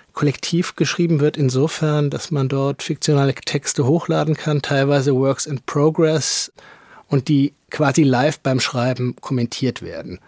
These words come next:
Und Wattpad ist wahnsinnig erfolgreich. Allein bei Google Play gibt es mittlerweile schon mehr als hundert Millionen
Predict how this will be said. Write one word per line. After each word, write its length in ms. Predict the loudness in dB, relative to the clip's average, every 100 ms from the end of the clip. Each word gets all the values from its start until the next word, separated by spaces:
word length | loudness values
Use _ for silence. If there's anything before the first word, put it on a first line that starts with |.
| -20 -20 -20 -20 -4
Und 180 | -2 -2
Wattpad 580 | 0 0 0 2 0 -2 -12 -4
ist 300 | -2 -2 -8 _
wahnsinnig 1040 | -6 0 2 2 2 2 0 -2 -4 -6 -12
erfolgreich. 840 | -10 -8 -8 -10 -10 -12 -12 -16 -18 -20 _ _ -20 -4
Allein 280 | 0 2 4
bei 100 | 2
Google 240 | 2 0
Play 520 | 0 -2 2 2 0 _ -20 _ -6
gibt 240 | -4 -2
es 360 | -2 -2 -2 -6 _ _
mittlerweile 560 | -6 -2 0 0 0 0
schon 200 | -2 -2
mehr 180 | -2 -2
als 260 | -4 -4
hundert 260 | 0 0 -2
Millionen 580 | -4 -2 -2 -2 -2